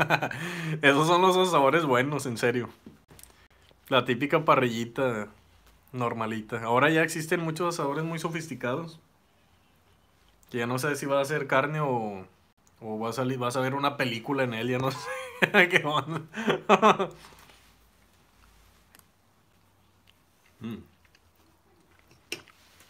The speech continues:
¿Te gusta la carne de puerco? Dice Aldo.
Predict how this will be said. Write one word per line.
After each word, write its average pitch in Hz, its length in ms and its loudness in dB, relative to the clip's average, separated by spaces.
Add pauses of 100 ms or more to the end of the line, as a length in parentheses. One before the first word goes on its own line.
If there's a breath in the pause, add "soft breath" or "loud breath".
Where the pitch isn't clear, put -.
(3000 soft breath)
¿Te 131 100 -8
gusta 120 220 -2
la 139 120 2
carne 139 240 0
de 131 80 -2
puerco? 131 440 -2
Dice 113 240 -6
Aldo. 143 280 -4